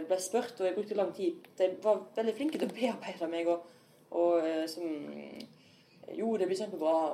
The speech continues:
og til slutt så, eh, ta-, sa jeg ja, og så jobbet jeg på programmet,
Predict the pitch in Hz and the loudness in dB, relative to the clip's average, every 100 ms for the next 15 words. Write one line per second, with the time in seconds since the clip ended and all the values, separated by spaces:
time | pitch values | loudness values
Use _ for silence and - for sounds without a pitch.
0 | - 147 170 165 165 160 175 - 151 143 | -4 -4 -4 -4 -12 -14 -14 -10 -12 -12
1 | - _ _ _ _ _ _ - 156 71 | -18 _ _ _ _ _ _ -20 -16 -14
2 | - 143 151 151 147 - 175 - 165 165 | -14 -14 -12 -14 -14 -14 -12 -6 -2 4
3 | 240 277 202 190 202 160 156 - - - | 4 4 0 -2 2 2 0 -8 -20 -20
4 | - - - - 180 185 185 - 156 151 | -20 -20 -20 -12 0 0 0 -2 -4 -4
5 | 165 156 139 - - _ - 175 160 143 | -2 -2 -2 -8 -20 _ -2 -2 0 -4
6 | 147 151 | -6 -10